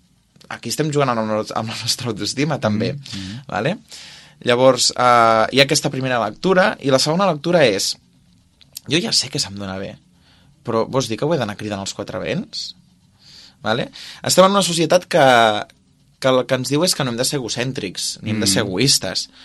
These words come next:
Speaker 1: i estic totalment d'acord, però no sabem on està la línia que, que divideix lo que és l'ego de l'autoestima.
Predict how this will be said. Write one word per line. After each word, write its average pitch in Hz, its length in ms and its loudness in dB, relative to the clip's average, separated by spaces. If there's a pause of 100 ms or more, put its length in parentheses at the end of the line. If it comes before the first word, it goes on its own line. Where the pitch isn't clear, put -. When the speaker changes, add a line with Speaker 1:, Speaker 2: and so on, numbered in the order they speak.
(140)
Speaker 1:
i - 60 -14
estic 110 220 -8
totalment 127 360 0
d'acord, 123 520 0 (600)
però 120 720 0
no 131 200 -4
sabem 156 220 -4
on 151 120 -6
està 143 460 -4 (560)
la 120 200 -4
línia 147 460 -2
que, 123 240 -8 (400)
que 120 120 -6
divideix 117 600 -2
lo 117 160 -8
que 131 160 -4
és - 260 -6 (340)
l'ego 147 500 2
de 147 60 -8
l'autoestima. 120 760 -4